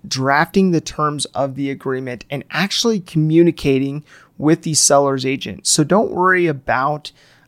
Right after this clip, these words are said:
uh, the confrontation or, uh, or,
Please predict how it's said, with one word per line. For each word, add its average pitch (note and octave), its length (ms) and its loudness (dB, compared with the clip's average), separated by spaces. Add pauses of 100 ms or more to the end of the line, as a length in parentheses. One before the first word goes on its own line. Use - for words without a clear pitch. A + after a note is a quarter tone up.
uh, C3 240 2
the D3+ 120 -4
confrontation D3 1120 -2
or, C3+ 560 -6 (340)
uh, B2 400 0
or, C#3+ 320 -2